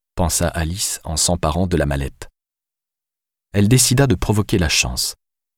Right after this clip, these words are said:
J'aimerais connaître l'identité de la personne qui a laissé cette valise en dépôt. » La jeune femme derrière le comptoir d'accueil fronça les sourcils. « Eh bien, madame, je pensais que c'était vous, sinon jamais je ne vous l'aurais donnée.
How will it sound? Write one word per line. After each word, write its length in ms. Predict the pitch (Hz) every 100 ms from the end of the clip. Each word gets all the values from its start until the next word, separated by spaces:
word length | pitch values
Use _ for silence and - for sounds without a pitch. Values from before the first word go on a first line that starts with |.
| _ _ _ _ _ _ -
J'aimerais 300 | 151 165 185
connaître 360 | 147 135 -
l'identité 580 | 110 113 110 - - 120
de 100 | 117
la 80 | 101
personne 360 | 104 - 117
qui 120 | 120 92
a 40 |
laissé 280 | 90 85 107
cette 200 | - 92
valise 300 | 92 95 90
en 60 |
dépôt. » 320 | 85 82 95 87 _ _ _ _ _ _ _ _ _ _ _ -
La 140 | 92
jeune 240 | 85 87 85
femme 260 | 104 104
derrière 300 | 85 82 90
le 80 | 80
comptoir 280 | 80 78 87
d'accueil 440 | 73 - 101 120 120 - _ _
fronça 520 | - - 104 - 117
les 100 | 90
sourcils. « 460 | - 76 - 73 69 _ _ _ _ _ _ _ _ _ _ _ _ _ -
Eh 80 |
bien, 360 | 98 98 90 85
madame, 340 | 85 85 90
je 120 | 85 85
pensais 360 | 90 87 98
que 140 | 87 -
c'était 260 | - 80
vous, 240 | 80 156 -
sinon 400 | - - 85 85
jamais 320 | 85 95 98 101
je 140 | 92
ne 60 | 85
vous 100 | 90
l'aurais 200 | 85 87
donnée. 300 | 92 165